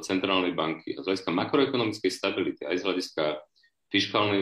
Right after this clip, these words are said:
udržateľnosti, aj z hľadiska zodpovednej monetárnej politiky, Rusko robí zodpovednú makroekonomickú politiku. Dokonca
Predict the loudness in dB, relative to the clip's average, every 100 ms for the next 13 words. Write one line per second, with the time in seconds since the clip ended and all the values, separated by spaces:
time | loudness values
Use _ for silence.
0 | 2 0 -2 0 0 -2 -2 0 0 0
1 | -2 -4 -6 -2 -2 -2 -2 -2 -2 -2
2 | -2 -2 0 0 0 0 0 0 -2 -2
3 | -4 -4 -4 -6 -6 -4 -4 -8 _ _
4 | _ -4 0 2 4 4 2 0 -4 -6
5 | -6 -4 -6 -10 -16 _ -18 -16 -16 -6
6 | -4 -4 -6 -8 -8 -12 -10 -10 -10 -2
7 | 0 2 0 2 2 2